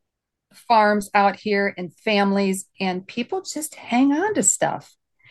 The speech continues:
And so we just have so much more access to things like that. And I have friends that live all over, and, um, I,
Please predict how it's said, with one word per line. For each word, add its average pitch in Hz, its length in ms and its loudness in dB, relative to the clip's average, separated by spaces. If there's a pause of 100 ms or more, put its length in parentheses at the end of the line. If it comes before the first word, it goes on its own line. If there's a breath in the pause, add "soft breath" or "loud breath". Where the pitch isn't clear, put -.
(220 soft breath)
And 277 120 4
so 269 440 6
we 247 180 2
just 302 240 -8
have 349 160 2
so 277 260 -2
much 349 280 -6
more 302 360 2 (120)
access 247 520 0
to 185 120 -8
things 170 320 -10
like 170 180 -6
that. - 260 -4
And 220 300 0
I 220 220 4
have 294 260 0
friends 185 460 -2
that 190 180 -4
live 196 340 0
all 185 220 6
over, 180 480 0
and, 190 340 -2 (460 soft breath)
um, 180 420 2 (260)
I, 185 280 2